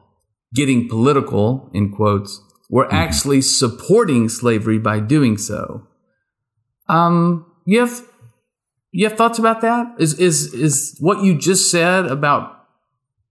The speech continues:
Speaker 1: the church not engaging in power,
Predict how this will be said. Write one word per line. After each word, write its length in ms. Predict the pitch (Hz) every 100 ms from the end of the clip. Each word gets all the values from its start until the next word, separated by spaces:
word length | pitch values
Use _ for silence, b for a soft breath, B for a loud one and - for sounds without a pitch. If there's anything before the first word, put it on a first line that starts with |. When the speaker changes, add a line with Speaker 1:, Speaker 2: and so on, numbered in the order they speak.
| _
Speaker 1:
the 140 | 127 131
church 460 | - - 175 160
not 420 | 151 151 160 - -
engaging 600 | 127 113 135 147 147 131
in 140 | 113
power, 560 | 123 135 135 147 151